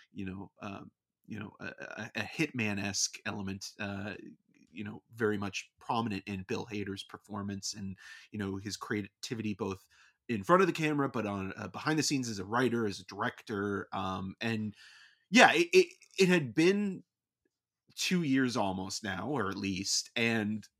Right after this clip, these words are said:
like, watching it, it's, it, once you kinda get back into it again, it's like, "Oh, yeah, now I remember why I loved it so much." And, um, yeah, it, it feels like this season is just ready to roll.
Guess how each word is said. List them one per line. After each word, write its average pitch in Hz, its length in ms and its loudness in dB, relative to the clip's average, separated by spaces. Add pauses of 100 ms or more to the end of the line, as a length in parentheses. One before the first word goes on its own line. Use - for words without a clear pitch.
(640)
like, 147 120 6
watching 180 420 8
it, 165 140 2
it's, 147 340 2
it, 147 180 2 (140)
once 151 360 0
you 147 60 0
kinda 147 240 0
get - 260 0
back 107 260 2
into 123 300 -2
it 170 60 0
again, 175 140 -2
it's 156 120 -4
like, - 140 -12
"Oh, 160 80 2
yeah, 160 200 6
now 123 220 2
I 139 60 4
remember 123 440 0
why 107 560 2 (360)
I 117 100 2
loved 113 300 2
it 95 100 -4
so 92 240 0
much." - 560 -8
And, 110 360 -2 (140)
um, 101 420 -2 (160)
yeah, 185 220 8
it, 123 140 0
it 139 180 2
feels 139 240 6
like 123 140 0
this 127 140 2
season 117 320 2
is 101 140 -2
just - 180 -2
ready 107 320 2
to 95 80 0
roll. 95 500 -4